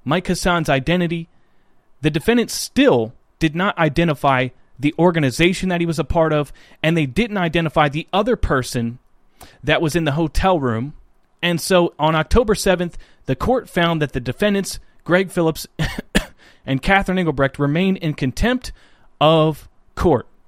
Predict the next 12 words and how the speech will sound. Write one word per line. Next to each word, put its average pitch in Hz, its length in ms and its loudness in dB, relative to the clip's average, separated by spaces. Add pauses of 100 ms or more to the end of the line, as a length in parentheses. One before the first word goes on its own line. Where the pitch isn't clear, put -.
(520)
Remained 208 360 4
in 196 140 0
contempt. 151 580 -4 (920)
Okay? 147 360 -2 (1040)
So, 156 360 2
uh, 131 340 2
he 170 140 -6
just 185 200 -2
wasn't 175 280 2
happy 156 360 0
with 127 380 -2
their 127 600 -2